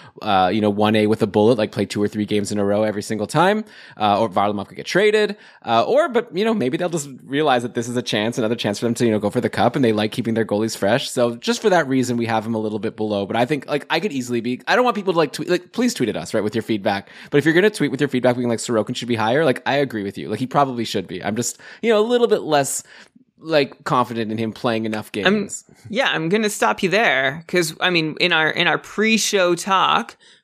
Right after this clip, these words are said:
Speaker 2: we were, uh, like you were saying, maybe he should be higher because he was starting multiple games in a row. And we went to look at his game logs. By the way, if you're looking at a place, if you're looking for a place to see,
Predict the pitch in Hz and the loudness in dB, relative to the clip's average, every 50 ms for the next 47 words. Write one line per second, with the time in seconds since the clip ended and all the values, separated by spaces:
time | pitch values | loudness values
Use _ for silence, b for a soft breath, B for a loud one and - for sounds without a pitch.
0 | b - 170 190 185 180 180 160 - - - - 127 151 175 180 165 - 170 185 | b -2 0 2 2 2 2 0 0 -2 -2 -2 -2 -2 -2 -2 -2 -2 -2 0
1 | 202 226 220 208 - 170 156 156 151 156 156 156 156 160 165 165 165 - 170 160 | 2 2 0 0 0 0 0 2 2 2 2 2 2 4 2 2 2 0 -2 0
2 | - 156 156 170 175 165 175 180 160 151 143 147 156 156 - 160 151 147 143 156 | 2 0 0 2 2 2 2 2 2 2 2 2 0 0 0 -2 -2 -2 -2 -2
3 | - - - 160 156 151 151 156 156 - - - _ _ - 170 170 165 160 - | -2 0 2 2 2 2 0 -4 -6 -8 -10 -12 _ _ -2 0 0 0 -2 -2
4 | - 170 165 151 160 160 156 151 180 156 160 151 160 214 254 247 156 151 156 151 | -2 -2 0 2 2 2 2 0 0 -2 0 0 0 0 0 2 0 0 -2 -2
5 | 147 - - _ 139 156 175 170 160 180 196 202 - 196 180 196 190 208 185 196 | -6 -10 -6 _ -4 0 0 0 2 2 0 0 2 2 2 2 2 2 0 0
6 | 175 165 165 165 160 156 147 139 151 - - - - 165 156 160 160 151 151 - | 0 0 0 2 2 2 0 0 0 -4 -2 0 0 0 2 2 0 0 0 -2
7 | - 160 147 165 185 233 233 220 214 175 160 165 - 160 156 156 151 151 151 - | -4 -2 0 -2 0 0 0 0 0 0 -2 -2 0 0 2 2 2 0 -2 -4
8 | - - - - _ _ - 175 170 196 208 226 - 226 190 160 - 185 160 160 | -10 -12 -20 -20 _ _ 0 2 2 2 0 0 0 0 -2 0 0 0 0 0
9 | 160 - - 151 - - 156 151 151 151 151 147 143 B | 0 -4 -8 -8 -2 0 2 2 2 2 0 -2 -4 B